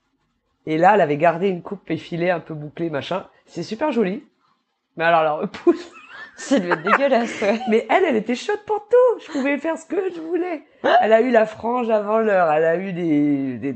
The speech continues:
Speaker 1: des, le rasé avant Rihanna. Elle a eu des tonnes de trucs. Elle était complètement folle, cette fille.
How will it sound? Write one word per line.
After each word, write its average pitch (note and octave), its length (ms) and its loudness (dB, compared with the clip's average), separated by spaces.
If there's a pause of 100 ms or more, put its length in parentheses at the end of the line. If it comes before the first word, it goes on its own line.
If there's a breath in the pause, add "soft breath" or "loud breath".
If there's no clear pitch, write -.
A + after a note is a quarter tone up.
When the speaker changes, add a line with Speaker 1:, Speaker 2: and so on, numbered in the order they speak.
Speaker 1:
des, C#3 360 -2
le D#3 140 0
rasé G3 380 4
avant F#3+ 200 2
Rihanna. F#3+ 520 0
Elle E3+ 40 0
a D3+ 60 2
eu E3 140 -2
des D3 140 0
tonnes B3 340 0
de G#3+ 80 0
trucs. A3 320 -2 (320 loud breath)
Elle F3+ 140 4
était F#3 180 0
complètement A3+ 380 0
folle, F3+ 180 -4
cette C3+ 180 -4
fille. D3+ 160 -8